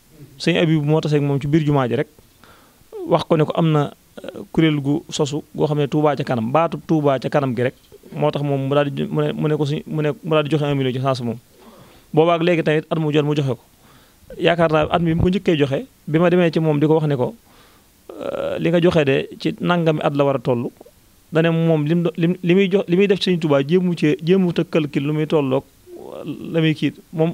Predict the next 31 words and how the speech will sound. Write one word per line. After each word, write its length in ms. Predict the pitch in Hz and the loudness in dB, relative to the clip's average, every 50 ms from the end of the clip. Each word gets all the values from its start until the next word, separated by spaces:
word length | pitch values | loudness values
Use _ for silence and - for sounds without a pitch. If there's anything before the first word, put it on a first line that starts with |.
| - - | -2 -2
wa-, 140 | - 175 - - | -2 -2 2 0
wax-, 180 | 185 175 - - | 0 0 0 -2
wax-, 220 | - 180 190 185 - - | 0 0 0 0 0 0
waxtu 220 | 185 180 180 185 | 0 0 2 2
wu 80 | 170 175 | 2 4
ñu 60 | 185 | 4
laajee 240 | 190 190 180 180 175 | 4 4 4 2 2
Sëñ 160 | 180 175 170 | 0 -2 -2
Touba 200 | 165 156 143 139 | 0 0 0 2
daal 140 | 135 135 135 | 0 0 -2
mu 80 | 139 | -2
dugal 180 | 135 131 127 110 | -4 -4 -6 -6
ci. 80 | - - - _ _ - - - - - - - - _ _ _ _ | -8 -14 -20 _ _ -20 -20 -20 -20 -20 -20 -20 -20 _ _ _ _
Kon 120 | - - 143 143 | -2 -2 0 0
nag 140 | 151 165 - - | 0 -2 -2 -2
loolu 240 | - 175 185 185 180 - | 2 2 2 2 2 0
ab 120 | 180 175 | -2 0
soññee 320 | - 196 196 185 180 170 156 | 2 0 2 2 2 2 2
la 80 | 151 | 0
ci 220 | 147 - 170 - - - - - - - - _ _ - - - _ 466 381 | 0 0 -4 -4 -4 -10 -18 -20 -20 -20 -20 _ _ -20 -20 -20 _ -12 -6
mboolem 560 | 185 151 160 180 196 208 208 196 190 175 165 | -2 2 4 4 4 4 4 4 2 0 -2
ku 120 | 151 - 180 | -2 0 2
ñuy 140 | 175 170 170 | 2 2 0
tudd, 300 | - 175 160 156 147 147 | 0 -2 -4 -4 -4 -6
tudd 180 | - 156 147 | -6 -6 -4
sëriñ 240 | 139 156 139 131 120 101 | -2 -2 -2 -2 -2 -6
bi. 80 | - - - _ - 143 131 - - _ _ _ _ 415 339 311 - | -8 -14 -20 _ -20 -20 -20 -20 -20 _ _ _ _ -20 -20 -14 -4
Ndax, 220 | 156 - - - - - - _ _ - 359 330 - - _ _ - - - | -4 -4 -4 -4 -12 -20 -20 _ _ -20 -18 -18 -18 -20 _ _ -20 -18 -6
ka-, 200 | - - - - - 98 92 - - | -2 -2 -2 0 -2 -8 -10 -10 -10
ndax, 200 | - 165 170 156 175 - | -6 -4 -4 -4 -4 -6
euh, 260 | - - - - 87 | -6 -8 -8 -8 -10